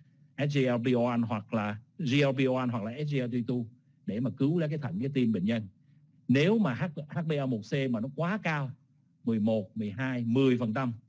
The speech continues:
thì chúng ta sẽ khởi động những cái thuốc để hạ đường huyết. Do đó, mình nhìn trên cái bản đồ của những cái thuốc tiểu đường á, thì bây giờ cái thứ, thứ tự ưu tiên nó bắt đầu khác hẳn. Đối với, ha, những cái thuốc đầu tay là S G L T two,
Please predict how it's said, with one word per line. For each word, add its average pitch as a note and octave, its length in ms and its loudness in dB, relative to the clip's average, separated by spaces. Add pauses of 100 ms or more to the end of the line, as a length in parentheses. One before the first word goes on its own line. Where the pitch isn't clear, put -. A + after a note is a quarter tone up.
(300)
thì - 100 -4
chúng C#3 120 -4
ta A#2+ 220 -4
sẽ A2 180 -10
khởi G#2 260 -8
động G2+ 320 -4
những G#2 220 -2
cái C#3+ 80 -2
thuốc D#3 240 -2 (240)
để G2+ 140 -4
hạ G2+ 180 -8
đường G2+ 160 0
huyết. D3 180 0 (880)
Do E3 220 4
đó, D#3+ 360 0 (1120)
mình C#3+ 240 4
nhìn D3+ 360 4
trên F3 300 2
cái G3+ 120 0
bản D#3+ 320 -2
đồ B2 260 4
của A#2+ 80 0
những C3 160 2
cái E3+ 100 0
thuốc G3+ 260 2
tiểu C#3+ 140 0
đường C3+ 240 4
á, E3+ 200 -4 (180)
thì C3 60 -2
bây C3 80 -2
giờ B2 100 -2
cái C#3+ 80 -6
thứ, D#3+ 140 -2 (100)
thứ F3+ 180 0
tự A2 140 -6
ưu C#3+ 160 -4
tiên C#3 260 0
nó D#3+ 60 -2
bắt E3 120 -4
đầu A2 160 -4
khác - 200 -6
hẳn. A2+ 220 -4 (680)
Đối E3+ 340 4
với, F3 320 2 (100)
ha, D#3 260 -2 (420)
những A2+ 160 0
cái C#3+ 60 -2
thuốc F3+ 180 -2
đầu A#2 260 -2
tay B2+ 220 -4
là A#2 240 -4
S C#3+ 80 -2
G C#3 40 0
L B2+ 100 2
T A#2+ 60 -2
two, B2 360 0